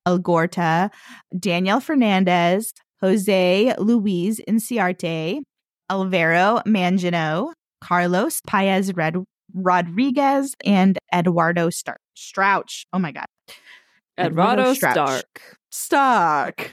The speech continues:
Speaker 1: He's
Speaker 2: <laughs>
Speaker 1: Tony's nephew. I don't know. <laughs> Yep. And then the last remaining eight survivors were rescued the following day on the twenty-third,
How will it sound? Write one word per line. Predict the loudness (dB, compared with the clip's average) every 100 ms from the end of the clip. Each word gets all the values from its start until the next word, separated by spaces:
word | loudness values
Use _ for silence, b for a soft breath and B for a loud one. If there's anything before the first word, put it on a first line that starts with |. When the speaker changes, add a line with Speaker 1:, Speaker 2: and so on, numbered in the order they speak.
| -4
Speaker 1:
He's | 0 2 0
Speaker 2:
<laughs> |
Speaker 1:
Tony's | 2 2 2 2 0 2
nephew. | 2 4 2 -2 -2
I | -2 -2 -2 -2 0
don't | -2 -4 -10 B B B B B B _ _ -8 -8 -6 -10 B B -2
know. | 2 4 2 -2
<laughs> | -14 _ _ _ _ _ _ _ -2
Yep. | -2 -2 _ _ _ _ _ _ B B B B _
And | -2 0
then | 2
the | 2
last | 0 -4 -4 -6 -10 -6
remaining | 0 2 2 2 2 2 0
eight | 0 -2
survivors | -2 0 2 0 2 0 0
were | 0
rescued | 0 -4 -2 -2 -2
the |
following | -2 0 2 4 2
day | 2 2
on | 2
the | 0
twenty-third, | 0 0 2 0 0 0 0 -4 -6